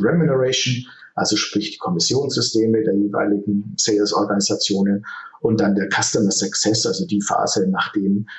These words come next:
der erste Vertrag unterschrieben wird. Und, ähm, der zweite Weg, wie wir den Prozess uns anschauen, ist dann der Sales-Prozess selbst. Also wirklich, welche Phasen werden von einem Unternehmen durchlaufen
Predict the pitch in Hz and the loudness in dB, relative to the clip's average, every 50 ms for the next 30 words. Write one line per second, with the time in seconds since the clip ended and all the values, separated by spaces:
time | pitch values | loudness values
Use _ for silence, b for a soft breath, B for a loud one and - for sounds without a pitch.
0 | B B - - - - - - - - - - - - - - - - - - | B B -4 -2 -2 0 -2 -2 -2 -4 -4 -4 -6 -4 -4 -4 -4 -4 -4 -6
1 | - - - - - - - - - - 170 - - - - - - - - B | -6 -4 -2 -2 -2 -2 0 -2 -2 -2 -4 -6 -4 -6 -6 -8 -8 -16 -20 B
2 | B B B B B B B B B B B B B B - - 123 123 117 120 | B B B B B B B B B B B B B B 0 2 4 4 4 4
3 | - - - - 135 120 78 78 117 117 107 104 B B B B - - - - | 2 -2 -2 -2 0 0 2 2 2 2 0 0 B B B B -12 -8 -2 -2
4 | 117 - - - - - 208 - 175 226 208 196 165 135 127 - - - - - | -2 0 0 -2 0 0 0 2 2 2 2 2 2 2 2 0 0 -2 -4 -8
5 | _ - 131 107 107 117 127 127 123 127 - 127 120 117 120 117 113 104 101 101 | _ -4 -2 0 2 4 2 2 2 0 2 2 4 4 4 2 2 2 0 0
6 | - - - - 156 156 - - 151 120 - - - 104 117 120 - - 113 120 | 0 -2 -2 0 0 0 0 0 0 0 0 -2 -2 0 0 0 0 0 0 0
7 | 127 131 113 - - - 107 101 107 101 - - - 104 110 135 131 - - - | 0 0 -2 0 0 0 2 2 2 2 0 0 0 2 2 2 0 -2 -2 -2
8 | - 120 120 - - 110 104 - - - - - - _ _ - - - - - | -2 -2 0 0 0 0 2 0 0 -2 -4 -6 -14 _ _ -4 -2 0 0 0
9 | 95 92 101 - - - - - - - - - 107 101 - 98 - 120 120 - | 0 2 2 0 0 0 0 -2 -2 -4 -4 -2 0 0 2 2 2 2 2 2
10 | - 110 104 - B B B B B B B B B - 107 107 120 127 - - | 2 0 0 -2 B B B B B B B B B -2 0 2 2 2 2 2
11 | 120 107 - - - - - - - - - - - 127 117 110 104 101 101 98 | 2 0 0 -2 -2 -2 0 0 0 0 0 0 2 2 4 4 4 2 2 2
12 | 110 117 - 120 117 110 110 110 B B B B B B - - 120 113 117 107 | 2 0 2 4 4 4 2 0 B B B B B B -4 0 0 2 2 2
13 | 101 104 104 104 101 98 160 127 117 117 101 101 104 107 110 113 107 104 104 - | 0 0 2 2 2 2 2 2 2 2 2 2 2 2 2 2 0 0 0 0
14 | 110 107 - - - 85 80 85 104 120 - - 131 127 120 - - _ | -2 0 -2 -2 -2 -2 0 2 2 0 0 0 0 -2 -2 -4 -8 _